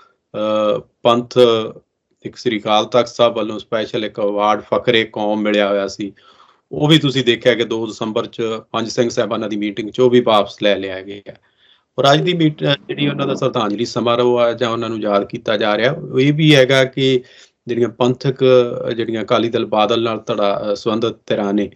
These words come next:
ਜਾਂ ਸਿੰਘ ਸਾਹਿਬਾਨ ਵੀ ਹੁਣ, ਅਹ, ਅਹ, ਜਾਂ ਸ਼੍ਰੋਮਣੀ ਕਮੇਟੀ ਹੈ, ਉਹਨਾਂ ਵੱਲੋਂ ਉਹ ਜਿਹੜਾ ਅਵਾਰਡ ਹੈ, ਫਖਰੇ ਕੌਮ ਦਾ ਅਵਾਰਡ ਹੈ,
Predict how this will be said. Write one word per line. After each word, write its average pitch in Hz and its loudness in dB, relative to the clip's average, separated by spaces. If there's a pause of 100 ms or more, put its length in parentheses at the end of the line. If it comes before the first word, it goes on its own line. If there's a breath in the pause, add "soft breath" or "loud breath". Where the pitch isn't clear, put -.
(460 soft breath)
ਜਾਂ 113 2
ਸਿੰਘ 131 0
ਸਾਹਿਬਾਨ 120 4
ਵੀ 113 0
ਹੁਣ, 110 -6
ਅਹ, - -16
ਅਹ, 101 -8
ਜਾਂ 107 -4
ਸ਼੍ਰੋਮਣੀ 113 0
ਕਮੇਟੀ 113 2
ਹੈ, - -2 (580 soft breath)
ਉਹਨਾਂ 190 6
ਵੱਲੋਂ 175 2
ਉਹ 180 2
ਜਿਹੜਾ 143 -6
ਅਵਾਰਡ 113 4
ਹੈ, 101 -2 (180)
ਫਖਰੇ 113 -2
ਕੌਮ 107 -6
ਦਾ 110 2
ਅਵਾਰਡ 104 0
ਹੈ, 110 -6